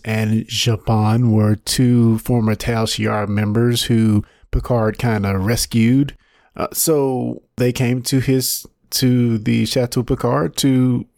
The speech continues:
befriend, work, and I guess partly protect <laughs> Picard. So real interesting there to see that. I was a little sad that Zhaban had died. It, it kinda made me a little bit sad, but Laris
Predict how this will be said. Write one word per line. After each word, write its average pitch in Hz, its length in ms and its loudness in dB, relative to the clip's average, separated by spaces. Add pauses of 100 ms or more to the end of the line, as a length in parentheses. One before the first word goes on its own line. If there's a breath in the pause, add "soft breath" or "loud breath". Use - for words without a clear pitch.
(200)
befriend, 117 560 0
work, 127 240 0
and 110 180 0
I 107 80 0
guess 135 220 -2
partly 139 320 -2
protect - 640 -2 (180)
<laughs> - 200 -20
Picard. 113 440 0
So 117 340 2 (200)
real 226 220 0
interesting 185 460 -2
there 151 240 0
to 147 140 0
see 139 240 2
that. 120 420 0 (400 soft breath)
I 139 100 -2
was 151 240 -4
a 143 60 0
little 175 240 2
sad 214 400 -2
that 180 220 -2 (320)
Zhaban 156 500 0
had 143 240 0
died. 131 600 0 (300)
It, 139 180 0
it 139 180 0
kinda 139 260 -2
made 135 220 -2
me 139 60 0
a 135 60 0
little 131 140 2
bit 123 240 -2
sad, 131 400 -2
but 131 160 2
Laris 147 640 -2